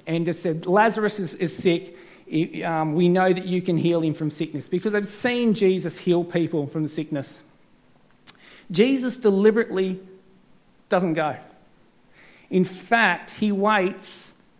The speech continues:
four days to go see Lazarus. In that time, Lazarus dies. He's buried,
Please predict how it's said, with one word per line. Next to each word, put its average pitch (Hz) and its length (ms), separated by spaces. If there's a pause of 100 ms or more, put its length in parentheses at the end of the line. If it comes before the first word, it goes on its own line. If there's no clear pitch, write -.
(280)
four 214 320
days 180 640 (1120)
to 190 100
go 170 180
see 160 300
Lazarus. 156 560
In 226 180
that 220 220
time, 180 500 (1160)
Lazarus 180 760 (320)
dies. 147 680 (1160)
He's 135 240
buried, 220 640